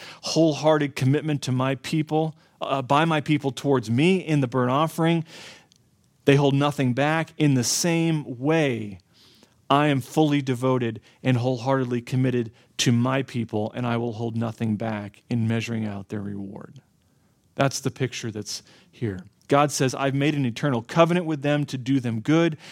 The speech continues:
and he says, "I will keep my promise. I will not fall short." I hate that when you do it, he says, "and I would hate it if I did it, but I can't, and I won't." And that's the point of verse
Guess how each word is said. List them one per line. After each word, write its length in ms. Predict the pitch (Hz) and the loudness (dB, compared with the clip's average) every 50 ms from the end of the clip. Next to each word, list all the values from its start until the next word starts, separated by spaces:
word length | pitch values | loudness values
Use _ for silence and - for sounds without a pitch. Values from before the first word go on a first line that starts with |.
| - - - | -20 -10 -2
and 140 | - 135 131 | 2 2 2
he 60 | 127 | 2
says, 220 | - - 123 110 - - | 2 0 -4 -4 -4 -2
"I 160 | 135 135 143 | 0 2 2
will 160 | 147 135 131 | 2 2 -2
keep 380 | 131 - - - 143 135 139 _ - - _ - | -4 -6 -4 -2 -2 -2 -4 _ -20 -20 _ -4
my 340 | 127 120 117 117 117 117 113 - _ - | -2 0 0 0 0 -2 -4 -8 _ -8
promise. 600 | - - 127 120 117 110 104 95 98 - - - - - - _ | -2 0 0 0 0 -2 -4 -6 -8 -10 -10 -12 -14 -20 -20 _
I 140 | - 123 127 | -4 -2 0
will 220 | 123 123 131 127 127 | 0 0 0 0 0
not 540 | 127 127 131 135 135 143 143 143 139 - _ _ _ | 0 0 0 0 0 0 -2 -2 -4 -8 _ _ _
fall 560 | - - - - 135 127 123 120 120 117 113 | -16 -12 -6 0 2 2 2 2 0 -2 -4
short." 400 | 110 - - - 139 117 104 - | -6 -4 -2 -2 -2 -2 -4 -4
I 160 | - 110 110 107 | -8 -8 -8 -8
hate 600 | 104 107 110 117 135 165 185 185 170 - - - - - - - - _ - | -8 -8 -8 -4 0 2 2 2 2 -2 -6 -12 -14 -16 -20 -20 -20 _ -2
that 380 | 127 127 123 127 139 135 - | 2 2 4 4 2 0 -2
when 240 | 135 131 127 123 120 | -2 0 0 0 0
you 160 | 127 165 208 | 0 -2 -2
do 200 | 180 202 208 202 | 0 2 4 4
it, 180 | 202 208 165 - - - _ | 4 2 0 -4 -10 -18 _
he 120 | - 139 123 | -2 -2 0
says, 300 | - - 139 131 117 127 | 2 4 2 2 2 0
"and 100 | 123 127 | -2 -4
I 120 | 127 127 | -4 -4
would 160 | 120 117 107 | -4 -6 -6
hate 220 | 104 131 147 156 151 | -2 0 0 2 2
it 140 | 147 135 | 2 0
if 140 | 143 135 127 | 0 0 0
I 180 | 143 143 147 139 | 0 0 0 0
did 180 | 131 120 104 | 0 -2 -4
it, 140 | 104 - - _ _ _ - _ | -6 -10 -12 _ _ _ -20 _
but 140 | - 123 113 | -2 0 0
I 80 | 117 117 | 0 -2
can't, 500 | 110 - - 139 123 107 - - - - _ _ _ _ - | -2 -2 0 0 0 0 -2 -8 -16 -20 _ _ _ _ -6
and 120 | 143 117 | -4 -2
I 60 | 107 104 | -2 -2
won't." 460 | 101 101 104 101 98 - - - - _ _ _ _ _ _ _ _ _ _ _ _ _ _ _ _ _ _ _ _ _ _ _ _ _ _ _ _ | -2 -4 -6 -6 -8 -12 -16 -20 -20 _ _ _ _ _ _ _ _ _ _ _ _ _ _ _ _ _ _ _ _ _ _ _ _ _ _ _ _
And 120 | - 127 135 | 2 2 4
that's 260 | 147 156 160 - - | 4 2 0 -2 -4
the 100 | - 117 | -4 -6
point 400 | - - - 151 147 139 131 - | -6 -4 0 2 2 2 0 -2
of 140 | 120 110 104 | -8 -10 -6
verse 320 | 120 120 113 104 - - | -4 -4 -4 -4 -6 -8